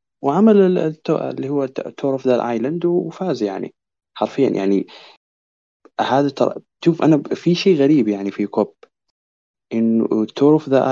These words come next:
Island على اثنين ضخام زي ديف-، زي فالي وآرشر، آه، بتعطيك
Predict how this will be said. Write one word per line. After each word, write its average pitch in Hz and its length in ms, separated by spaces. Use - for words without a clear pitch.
Island 95 300
على 98 240
اثنين 123 500
ضخام 110 560
زي 107 240
ديف-، 104 360
زي 110 320
فالي 113 720
وآرشر، 110 640
آه، 101 180
بتعطيك 104 640